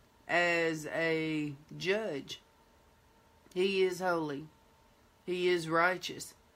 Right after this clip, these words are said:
He expects righteous living. Did you know that in his word he says that it's the minimum you should do is to give your body over to him?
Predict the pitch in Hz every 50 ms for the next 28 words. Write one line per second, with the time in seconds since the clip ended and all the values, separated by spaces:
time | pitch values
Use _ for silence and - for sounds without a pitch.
0 | _ _ _ _ _ _ _ 202 208 208 208 190 - 131 - - - - - 208
1 | 208 196 160 - - - - 156 - 170 175 180 185 190 185 - 165 160 - 165
2 | 180 196 202 202 170 160 135 120 - - - - - - - _ 170 190 190 175
3 | 220 240 233 214 202 214 226 226 220 202 185 180 190 202 208 190 175 156 160 170
4 | 180 196 196 196 185 175 165 - - 196 202 196 185 175 160 160 165 156 139 -
5 | - _ - - - - _ _ - 190 208 202 - - 196 185 180 180 190 208
6 | 233 247 254 262 254 269 262 247 226 202 208 214 202 - - 180 165 156 147 175
7 | 180 180 170 160 156 143 - 156 170 165 - 175 165 170 175 165 170 175 170 165
8 | 156 170 165 165 170 165 156 156 156 151 156 156 151 156 147 151 - 156 151 151
9 | 180 185 175 156 147 139 143